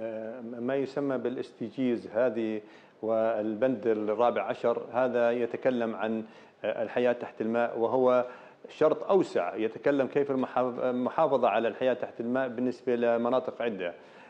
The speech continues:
لكن شروط اليونسكو هناك شروط مختلفة تريد أن تق-، تبرز ما هو الميزة التنافسية أو الميزة التي تميز هذه المنطقة عن أي منطقة أخرى.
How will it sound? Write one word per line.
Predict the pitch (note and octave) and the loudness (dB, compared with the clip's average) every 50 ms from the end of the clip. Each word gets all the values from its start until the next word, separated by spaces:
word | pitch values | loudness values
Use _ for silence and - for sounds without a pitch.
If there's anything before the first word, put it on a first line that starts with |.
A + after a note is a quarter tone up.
| - - | -10 -4
لكن | - A#2+ B2 - - C3 | 0 0 0 0 0 -4
شروط | - - C#3+ D3 D3+ D3+ | -2 0 0 0 2 2
اليونسكو | D3+ C#3 C#3 D3 D#3 D3 - - | 2 2 2 0 0 -2 -2 -2
هناك | B2+ C3 C#3 C#3 C3 C#3+ | 0 2 2 0 0 -2
شروط | A#2 - C#3+ C#3+ C#3+ C#3 C#3 B2+ | -6 -4 0 0 0 0 0 -2
مختلفة | B2 A#2+ - - - D3+ C#3+ C3+ - C#3+ | -2 -2 -4 -2 -2 0 0 0 0 -2
تريد | C3+ C3+ - C3 B2+ C#3 C3 - | -2 0 0 0 0 0 -2 -2
أن | B2+ B2 A#2+ - | -2 -4 -2 -4
تق-، | B2+ - - - - B2+ - - | -6 -8 -6 -6 -6 -4 -2 0
تبرز | D#3+ D#3 D#3 D3+ C3+ A2+ A2+ | 0 0 2 0 0 0 0
ما | C3 B2+ B2 | 0 0 2
هو | A#2 C3 B2+ C3 C3 B2+ C3 B2+ - - - - - - | 2 2 4 6 6 6 4 2 -2 -12 -18 -12 -4 -2
الميزة | G2 A2 B2+ D3 D#3 D3+ C3 B2 C3+ C3+ | 0 0 2 2 2 2 4 4 4 6
التنافسية | C3+ B2+ - B2+ A#2 - - B2+ B2+ A#2+ - B2+ A2+ - D3+ D3 C3+ G2 | 6 4 2 -2 -2 -2 -2 0 0 0 -2 -6 -8 -4 -4 0 0 2
أو | F#2 A2 A#2 | 2 2 2
الميزة | A#2 B2 C#3 C#3+ B2 A#2+ B2 | 2 0 0 0 2 2 2
التي | B2 A#2 B2 B2 - C3+ A#2+ | 2 2 0 -2 -2 -2 -6
تميز | - - C3 B2 C3 C#3+ D#3 C#3+ B2+ A2 G2 A#2 | -4 -4 -4 -2 0 0 0 0 -2 -2 0 0
هذه | B2 A#2+ A#2 A2+ | 0 0 0 -2
المنطقة | A2+ A#2 B2 C3+ C3+ C3+ B2+ A#2 - B2+ A#2+ | -2 -2 -2 -2 -2 -2 -4 -2 0 0 0
عن | G2+ G2+ A#2 B2 | 0 0 -2 -2
أي | B2 C#3 C3+ | -2 -2 -2
منطقة | C3 C3 B2+ - B2+ - C3 A2 A#2 | -2 -2 -4 -6 -4 -4 -2 -2 -2
أخرى. | - - A#2 G2+ F2 | -2 0 -2 -2 -2